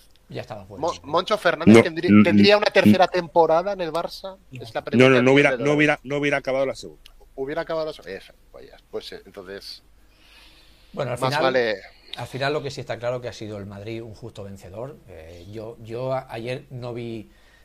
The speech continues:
Speaker 1: vi solo el principio del partido y un poco el final, porque acabé una vez más desquiciado de cómo comienza el Barça los partidos. Eh, y pasan cinco minutos y solo ha metido una canasta, siempre, en toda esta serie siempre ha sido así, y eso al final desquicia hasta el espectador.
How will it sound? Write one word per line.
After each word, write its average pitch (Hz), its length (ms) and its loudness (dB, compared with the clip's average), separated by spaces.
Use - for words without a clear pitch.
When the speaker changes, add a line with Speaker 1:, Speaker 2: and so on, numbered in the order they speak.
Speaker 1:
vi 131 140 -6
solo 143 200 -6
el 135 60 -6
principio 131 320 -12
del 123 80 -8
partido 120 360 -12
y 110 80 -10
un 101 80 -14
poco 113 200 -14
el 101 60 -16
final, 113 280 -16
porque 107 180 -16
acabé 107 440 -12
una 160 180 -8
vez 131 120 -8
más 120 160 -14
desquiciado 113 720 -14
de 110 380 -14
cómo 170 300 -8
comienza 135 420 -10
el 107 60 -12
Barça 107 220 -14
los 98 120 -18
partidos. 113 520 -20
Eh, - 160 -20
y 131 160 -10
pasan 160 320 -12
cinco 147 260 -12
minutos 127 480 -12
y 127 100 -16
solo 147 160 -12
ha 139 60 -12
metido 120 260 -12
una 104 160 -16
canasta, 101 480 -16
siempre, 147 680 -10
en 131 120 -14
toda 135 160 -12
esta 131 160 -16
serie 120 260 -14
siempre 131 300 -16
ha - 20 -16
sido 110 200 -16
así, 143 160 -16
y 151 140 -14
eso 127 120 -18
al 110 80 -16
final 110 320 -16
desquicia 135 460 -18
hasta 135 100 -20
el 98 80 -18
espectador. 92 460 -20